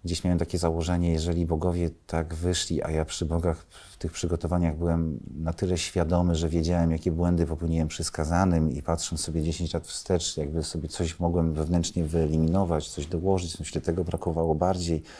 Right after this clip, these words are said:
Wtedy byłem tak mało, to był debiut, nie byłem doświadczony, nie dzisiaj już mam, mam te,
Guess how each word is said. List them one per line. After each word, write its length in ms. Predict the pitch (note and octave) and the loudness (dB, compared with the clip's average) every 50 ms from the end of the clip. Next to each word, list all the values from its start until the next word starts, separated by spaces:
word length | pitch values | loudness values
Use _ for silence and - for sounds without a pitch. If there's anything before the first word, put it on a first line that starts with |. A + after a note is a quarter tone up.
| - - - - - - - - - - | -18 -18 -18 -18 -18 -20 -20 -20 -20 -20
Wtedy 300 | - - E2+ D#2 D#2+ D#2 | -2 0 2 2 4 4
byłem 200 | E2+ E2+ E2 D#2+ | 4 2 2 2
tak 200 | - E2+ - - | 2 0 0 0
mało, 200 | F2+ F2 E2+ E2+ | 2 2 2 2
to 160 | D#2+ - E2 | 0 -2 -2
był 120 | E2 F2 | -2 2
debiut, 380 | E2 F#2 G2 G2 F2+ F2+ E2 D#2 | 6 6 6 6 6 4 4 4
nie 80 | E2 D#2 | 2 2
byłem 180 | E2 E2 E2 | 4 4 2
doświadczony, 600 | D#2+ E2 - - E2+ - - - G#2+ G2 F#2 F2+ | 2 0 0 0 -2 -2 0 2 2 4 4 6
nie 120 | F2 F2 E2+ | 4 4 4
dzisiaj 240 | F2 E2+ - E2+ | 2 0 2 0
już 200 | E2+ D#2+ - - | 0 0 -2 -4
mam, 220 | - F2 E2+ E2+ E2 | -4 -2 -2 -2 0
mam 160 | E2+ F2 E2 | 0 -2 0
te, 120 | - E2+ | 0 -2